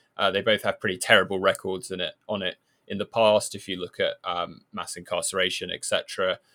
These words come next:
neither of them come out looking particularly rosy. And in fact, even, you know, prota-,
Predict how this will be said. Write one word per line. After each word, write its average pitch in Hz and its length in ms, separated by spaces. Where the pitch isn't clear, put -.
neither 104 440
of - 140
them 92 320
come 98 160
out 92 160
looking 98 220
particularly - 440
rosy. 123 400
And 95 80
in 95 160
fact, - 380
even, 98 320
you - 100
know, 95 60
prota-, 104 360